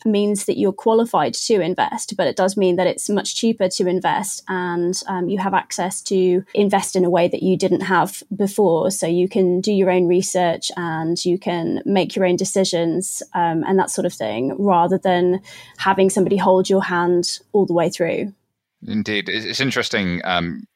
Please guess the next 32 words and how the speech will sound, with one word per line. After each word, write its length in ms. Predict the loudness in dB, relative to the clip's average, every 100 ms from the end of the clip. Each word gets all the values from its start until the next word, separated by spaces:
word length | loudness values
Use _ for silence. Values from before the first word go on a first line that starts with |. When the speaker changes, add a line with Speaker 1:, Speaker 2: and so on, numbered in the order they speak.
| -8
Speaker 2:
Yannick, 300 | -4 -2 -2
I 20 |
really 300 | -2 -2 -2
like 300 | -2 -2 -4
that, 200 | -4 -4 -4
um, 420 | -6 -6 -6 -8
sort 160 | -8 -8
of, 240 | -10 -16 -12
uh, 300 | -10 -10 -12 -18 -20 _
barbell 520 | 0 2 2 2 0 -2
that 180 | -8
you 80 | -8
describe. 580 | -8 -8 -4 -4 -4 -4
Almost 360 | -4 -4 -6 -6
on 80 |
the 40 | -6
one 260 | -4 -2
side, 500 | -2 0 0 -2 -6 -10
it's 280 | -10 -8 -10
extremely 480 | -8 -4 -4 -4 -4
passive, 480 | -4 -6 -6 -8
and 140 | -6 -6
on 80 | -6
the 60 |
one 200 | -6 -6
side, 380 | -4 -4 -4 -6
it's, 300 | -10 -8 -6
like, 160 | -8 -8 -14
really, 400 | -10 -8 -6 -8
really 420 | -6 -6 -8 -10
sort 240 | -10 -8
of, 140 | -8